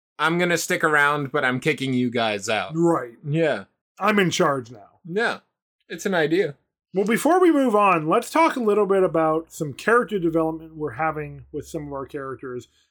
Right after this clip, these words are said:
Speaker 2: Specifically, I'm thinking of Moiraine and this journey that we've been on with her and how
Speaker 1: Yes.
Speaker 2: now that she's back in Tar Valon,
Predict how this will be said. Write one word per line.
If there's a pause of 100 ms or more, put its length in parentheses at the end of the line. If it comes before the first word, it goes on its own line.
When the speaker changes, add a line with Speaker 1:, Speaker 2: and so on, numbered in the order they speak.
(180)
Speaker 2:
Specifically,
I'm
thinking
of
Moiraine (140)
and
this
journey
that
we've
been
on
with
her
and
how (180)
Speaker 1:
Yes.
Speaker 2:
now
that
she's
back
in (440)
Tar
Valon,